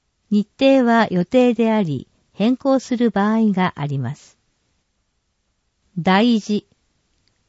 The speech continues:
徳島県議会だより。四国大学との包括連携協定に基づく事業により、同大学文学部、書道文化学科の学生に書いていただきました。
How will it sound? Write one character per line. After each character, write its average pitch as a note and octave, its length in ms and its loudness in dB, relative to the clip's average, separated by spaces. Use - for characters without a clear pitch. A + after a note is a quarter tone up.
徳 - 220 -2
島 G#3+ 440 2
県 A3 260 2
議 A#3+ 160 2
会 G3+ 260 0
だ D#3+ 140 -2
よ C#3 160 -4
り。 - 160 -20
四 - 140 -18
国 D4+ 260 0
大 D#4 220 2
学 C4 180 -2
と - 140 -6
の D#3 320 -4
包 A#3+ 240 0
括 C4+ 340 -2
連 B3+ 200 2
携 C4 200 -2
協 C4 240 0
定 G3 200 0
に D#3+ 140 -2
基 D3+ 40 -2
づ G#3 400 0
く E3+ 140 -4
事 F3+ 180 -2
業 E3+ 200 0
に C#3 140 -4
よ C3 120 -4
り、 C#3 240 -6
同 A#3 260 4
大 F#3 240 0
学 F3 500 -4
文 G#3+ 240 2
学 G#3 340 0
部、 C3 240 -8
書 G3+ 220 -2
道 C#4+ 260 2
文 C#4 220 -2
化 C#4 120 -4
学 C4 180 -4
科 G#3 160 -4
の D3+ 120 -4
学 - 180 -6
生 A#3+ 320 0
に G#3+ 240 0
書 A3 120 -2
い G#3 100 -2
て D#3+ 100 -4
い D3+ 80 -6
た C#3+ 80 -4
だ D3 140 -4
き - 100 -10
ま C#3 140 -6
し - 100 -16
た。 - 180 -14